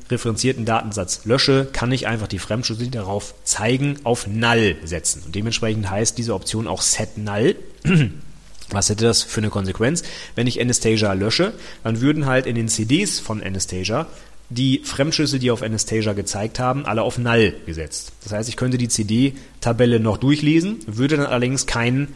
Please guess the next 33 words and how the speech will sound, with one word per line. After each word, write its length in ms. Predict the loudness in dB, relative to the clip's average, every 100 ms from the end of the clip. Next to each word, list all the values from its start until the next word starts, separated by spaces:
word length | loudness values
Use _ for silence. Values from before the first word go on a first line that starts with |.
| -6
Interpreten 540 | -2 0 4 2 2
finden. 400 | 0 0 0 -8 -10
Ich 80 | -4
hätte 140 | 0
dann 120 | 0 0
wirklich 220 | 0 0
nur 100 | 2
noch 80 | 2
eine 140 | 0
C 160 | -2 0
D, 260 | 0 -2 -6 -18 -18 -4
kann 160 | -2 0
aber 180 | 0
nicht 140 | 0 0
mehr 100 | 0
nachlesen, 440 | 0 2 0 0
von 200 | -2 0
wem 160 | 2 0
sie 120 | 0
stammt, 420 | 0 0 0 -2 -6 -4
denn 260 | -2 0 0
die 100 | 0
entsprechende 420 | 2 0 0 -2
Referenz 500 | -2 -2 -2 -4 -8
fehlt 560 | -10 2 4 4 0 -6 -8
ja. 180 | -10 -10 -18 -20 -20 -20 -20 -6
Der 100 | -4
Zustand 580 | 0 0 2 2 2 2
der 100 | 2
Daten 300 | 4 2 0
ist 160 | -4 -2
trotzdem 340 | 0 0 0
konsistent, 680 | 0 0 0 0 0 -2